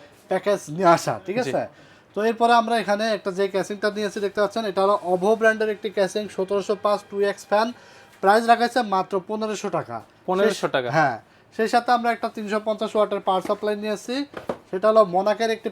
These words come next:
Speaker 1: পাওয়ার সাপ্লাই, দুই
Speaker 2: মানে এই
Speaker 1: বছর গ্যারান্টি
Speaker 2: কনফিগারের জন্য
Speaker 1: সহকারে।
Speaker 2: এনাফ।
Speaker 1: হ্যাঁ, প্রাইস রাখা হয়েছে মাত্র বারোশো টাকা, দুই বছর ওয়ারেন্টি থাকবে।
Speaker 2: পাওয়ার সাপ্লাইয়ের সাথে।
Speaker 1: হ্যাঁ।
Speaker 2: ওকে।
Speaker 1: এরপর আমরা যে মনিটরটা নিয়েছি, দেখতে পাচ্ছেন, এটা হলো এক বছর ওয়ারেন্টির মনিটর, Isonic ব্র্যান্ডের। প্রাইস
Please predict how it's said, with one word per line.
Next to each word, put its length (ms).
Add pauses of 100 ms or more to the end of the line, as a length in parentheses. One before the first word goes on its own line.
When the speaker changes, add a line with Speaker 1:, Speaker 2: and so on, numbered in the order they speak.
Speaker 1:
পাওয়ার 240
সাপ্লাই, 340
দুই 100
Speaker 2:
মানে 120
এই 60
Speaker 1:
বছর 160
গ্যারান্টি 160
Speaker 2:
কনফিগারের 360 (100)
জন্য 160
Speaker 1:
সহকারে। 140
Speaker 2:
এনাফ। 200 (440)
Speaker 1:
হ্যাঁ, 180 (100)
প্রাইস 220 (100)
রাখা 180
হয়েছে 200 (260)
মাত্র 300 (640)
বারোশো 420
টাকা, 140 (120)
দুই 140
বছর 260
ওয়ারেন্টি 380
থাকবে। 280
Speaker 2:
পাওয়ার 180
সাপ্লাইয়ের 360
সাথে। 200 (200)
Speaker 1:
হ্যাঁ। 180 (360)
Speaker 2:
ওকে। 120 (100)
Speaker 1:
এরপর 180 (100)
আমরা 120 (100)
যে 60 (140)
মনিটরটা 480
নিয়েছি, 280
দেখতে 200
পাচ্ছেন, 240 (100)
এটা 140
হলো 120 (180)
এক 60 (100)
বছর 280
ওয়ারেন্টির 400
মনিটর, 380
Isonic 340
ব্র্যান্ডের। 340 (520)
প্রাইস 220